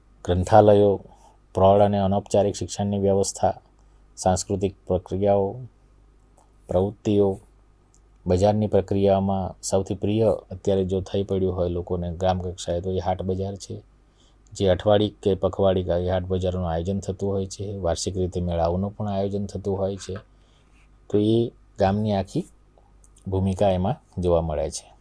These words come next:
ગ્રામ સ્તરે. સાથે સાથે હોસ્પિટલોનું નિર્માણ કે દવાખાનાઓ દ્વારા પણ રોગચાળા સંદર્ભે કોઈને તકલીફ ન પડે એના માટેનું પણ સુચારુ વ્યવસ્થાપન,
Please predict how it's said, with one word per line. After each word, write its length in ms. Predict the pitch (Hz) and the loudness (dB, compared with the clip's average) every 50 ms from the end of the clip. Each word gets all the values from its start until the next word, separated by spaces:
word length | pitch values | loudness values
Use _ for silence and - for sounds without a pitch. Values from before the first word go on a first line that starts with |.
| _ _ - | _ _ -10
ગ્રામ 220 | 98 92 85 87 87 | -4 -2 -2 -2 -2
સ્તરે. 340 | - - - 73 67 - - - - - _ _ _ _ _ _ _ | -4 -6 -6 -6 -6 -8 -12 -18 -20 -20 _ _ _ _ _ _ _
સાથે 220 | - - 101 107 123 | -2 0 2 2 2
સાથે 260 | 113 - 120 113 131 | 2 2 4 4 4
હોસ્પિટલોનું 640 | 113 - 98 92 - - 101 110 107 110 110 113 113 | 4 4 2 0 0 0 0 2 2 2 0 0 -2
નિર્માણ 320 | 110 107 104 110 110 107 | -2 -2 -2 -2 -2 0
કે 120 | 104 110 104 | 0 2 2
દવાખાનાઓ 640 | 98 95 98 98 95 - 104 101 101 101 101 101 | 4 4 4 4 2 0 -2 -4 -2 -2 -2 0
દ્વારા 300 | 95 95 92 92 95 95 | 0 0 0 0 0 -2
પણ 280 | 98 104 101 92 85 - _ _ _ _ _ _ _ _ _ _ _ _ _ _ _ _ _ _ - | -2 -2 -4 -4 -6 -10 _ _ _ _ _ _ _ _ _ _ _ _ _ _ _ _ _ _ -2
રોગચાળા 440 | 90 92 98 98 - - 98 98 98 | 0 2 2 2 4 6 6 8 6
સંદર્ભે 720 | - - 95 95 92 95 95 95 98 98 95 85 69 - - - | 4 2 -2 -2 0 0 2 2 2 2 2 0 -2 -4 -10 -16
કોઈને 280 | - - 95 92 92 92 | -8 -4 -2 -2 0 0
તકલીફ 320 | 87 - - 92 92 87 | -2 -2 -2 -2 -2 -2
ન 160 | 92 101 104 107 | 0 0 -2 0
પડે 200 | 104 104 98 95 | 0 0 0 2
એના 160 | 90 90 90 | 0 0 -2
માટેનું 420 | 90 90 87 87 92 95 98 95 | -2 -2 -2 -2 -2 -2 -2 -2
પણ 100 | 98 98 | -4 -4
સુચારુ 380 | 90 - 98 92 - 98 95 98 | -4 -6 -4 -2 0 0 0 2
વ્યવસ્થાપન, 760 | 95 95 92 92 95 - - - - 95 95 - 95 98 101 | 0 0 0 0 -2 -4 -6 -6 -6 -6 -6 -6 -6 -8 -8